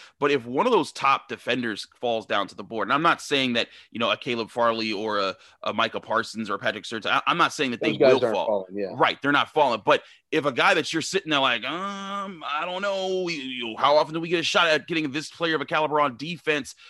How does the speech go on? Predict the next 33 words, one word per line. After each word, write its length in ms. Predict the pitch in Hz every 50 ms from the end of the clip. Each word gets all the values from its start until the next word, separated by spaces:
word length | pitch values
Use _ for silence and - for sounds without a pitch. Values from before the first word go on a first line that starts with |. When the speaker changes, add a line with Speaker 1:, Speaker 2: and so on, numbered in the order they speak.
| - - _ _
Speaker 1:
Why 200 | - 123 135 139
just 240 | 139 143 143 - -
sitting 320 | - 160 - 143 143 139
and 180 | 131 131 127 123
not, 180 | 135 143 139 - - _
you 120 | - 135 131
know, 80 | 123
coughing 400 | - - - 139 135 135 147 139
up 80 | 143 127
extra 300 | - 139 139 - - 117
picks 220 | - 156 143 - -
to 60 | 104
get 160 | 101 131 165
him? 140 | 165 139 123
I 40 | 113
mean, 180 | 117 120 113 - - - - -
they 120 | 110 131
gave 180 | 123 147 147 135
up 160 | 139 123 117
multiple 360 | 120 135 147 - - - 123
picks 260 | - 147 139 120 -
to 80 | - 131
go 160 | 117 135 131
get 240 | 117 - 139 120 113
Devin 280 | - 139 131 117 110 95
Bush. 360 | 113 143 156 135 - - - - - - - _ _ _ _ _
That 300 | - 113 139 160 156 -
might 340 | 127 113 123 139 185 165 -
be 160 | - 143 139
enticing 600 | 127 120 117 - - 135 151 196 - - 139 123 117
to 100 | - 120
the 60 | 110
Steelers. 580 | 107 - - - 117 113 110 113 110 110 -